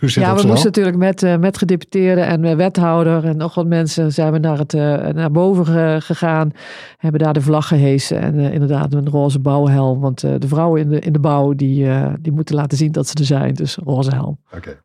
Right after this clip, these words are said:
Speaker 2: Ja.
Speaker 1: prom-, promotie van werken in de bouw voor vrouwen eigenlijk.
Speaker 2: Ja, ja,
Speaker 1: Ja.
Speaker 2: ja.
Speaker 1: Oké,
Speaker 2: Ja.
Speaker 1: leuk. Ehm, naast C E O van Pivot Park ben je ook C E O van het Screening Center.
Speaker 2: Mhm.
Speaker 1: Wat is een Screening Center en wat is jouw rol daarin?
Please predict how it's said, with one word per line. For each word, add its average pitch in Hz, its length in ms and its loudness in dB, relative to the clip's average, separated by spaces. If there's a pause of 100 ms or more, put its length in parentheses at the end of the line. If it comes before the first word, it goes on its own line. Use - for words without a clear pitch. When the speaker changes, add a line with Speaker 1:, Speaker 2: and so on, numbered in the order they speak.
Speaker 2:
Ja. - 140 -6
Speaker 1:
prom-, 107 200 -6
promotie 101 460 -6
van 101 160 -8
werken 95 380 -4 (300)
in 110 120 -4
de 98 60 0
bouw 101 180 0
voor 98 140 -4
vrouwen 92 340 -2
eigenlijk. 220 280 2
Speaker 2:
Ja, - 100 -2
ja, 78 220 0
Speaker 1:
Ja. - 20 -4
Speaker 2:
ja. 67 340 -6 (200)
Speaker 1:
Oké, - 120 -12
Speaker 2:
Ja. 82 80 -6
Speaker 1:
leuk. 73 160 -14 (680)
Ehm, 123 320 -2 (260)
naast 131 340 -4
C - 20 -16
E 135 160 2
O 113 80 0
van 101 140 -8
Pivot 123 240 -4
Park 107 200 -6
ben 120 100 -4
je 117 60 -4
ook 110 120 -6
C - 140 -14
E 131 220 0
O 120 100 0
van 117 240 -6
het 110 100 -4
Screening 127 360 0
Center. 82 360 -8
Speaker 2:
Mhm. 165 360 -2 (140)
Speaker 1:
Wat 117 180 -8
is 165 160 -6
een - 60 -14
Screening 117 420 -4
Center 110 420 -6
en 107 280 -8 (340)
wat 110 140 -12
is 117 140 -4
jouw 101 140 -4
rol 127 180 -8
daarin? 78 340 -12